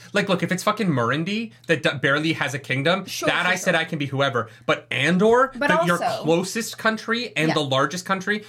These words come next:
Speaker 1: you would think you would want someone who's experienced.
Speaker 2: And, and I, I know that Aleida and Morgase knew one another, and that definitely helps, and it has, there's a sh-, trust bond. But I, I don't think Aleida should have, like, gone by herself.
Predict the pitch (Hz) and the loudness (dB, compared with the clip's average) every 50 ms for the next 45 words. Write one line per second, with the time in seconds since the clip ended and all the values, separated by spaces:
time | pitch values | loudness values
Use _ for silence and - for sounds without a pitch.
0 | - - - 156 175 180 185 185 190 190 180 - 233 240 214 160 139 139 147 151 | -14 -8 -2 0 0 0 0 -2 -4 -4 -4 -2 -2 -2 -2 0 0 0 0 0
1 | - - 170 165 160 151 160 151 127 127 127 - - - 117 120 139 156 175 196 | 0 -2 -2 0 0 0 0 -2 -2 -4 -6 -8 -6 -4 -2 0 0 0 0 -2
2 | 214 214 - - - - - - - - - - 294 311 311 320 - 311 320 302 | -4 -8 -10 -12 -16 -20 -20 -20 -20 -12 -6 -2 -2 -2 -2 0 -2 -2 0 0
3 | - 285 302 - - 285 294 285 285 294 - - - 392 381 - - - 285 277 | 0 0 0 0 0 0 0 2 2 2 2 2 2 2 0 0 0 0 -2 0
4 | 247 233 233 240 247 262 254 262 254 - - 233 226 233 226 - 214 220 220 220 | 0 0 0 2 4 6 6 6 4 2 0 -4 -4 -4 -6 -6 -4 -2 -2 -2
5 | 208 190 208 208 208 - 190 196 175 175 190 190 220 233 247 262 262 269 269 254 | -2 -2 -4 -4 -4 -6 -8 -6 -6 -6 -4 -2 -2 -2 0 0 2 2 2 4
6 | 269 339 - - - - 240 226 226 185 226 220 208 185 180 - 202 180 - 240 | 4 4 4 2 0 -2 -2 -2 -2 0 0 0 0 -2 -4 -6 -6 -6 -6 -8
7 | 226 202 202 208 208 - 202 190 185 190 - 220 208 - - 190 202 196 190 190 | -10 -8 -8 -10 -6 -4 -4 -4 -4 -4 -8 -8 -8 -8 -6 -2 -2 -2 -2 -4
8 | - 214 214 208 208 214 - - _ - - 262 262 277 - - - 190 175 160 | -6 -6 -6 -6 -6 -8 -10 -12 _ -4 -2 -2 -2 -2 -4 -6 -4 -2 -2 -2
9 | 160 175 - - - - - - 262 285 285 277 - - - - 262 240 247 294 | -4 -8 -12 -18 -20 -14 -6 -2 0 2 0 0 -2 -4 -2 -2 0 2 2 0
10 | 370 392 - 605 587 554 480 294 214 220 233 240 254 254 - 277 233 240 208 - | 0 0 -4 -4 -2 -2 -2 0 0 -2 -2 -2 -2 -4 -4 -4 -4 -4 -4 -6
11 | - 226 233 220 214 220 - 208 202 208 208 233 202 180 214 202 196 196 - - | -4 0 0 0 0 -2 -2 -2 0 0 0 -2 -2 0 0 -2 -2 -2 -8 -12
12 | - 202 196 - - - - 226 - - - - - - | -12 -12 -10 -10 -10 -6 -4 -4 -4 -4 -8 -16 -20 -20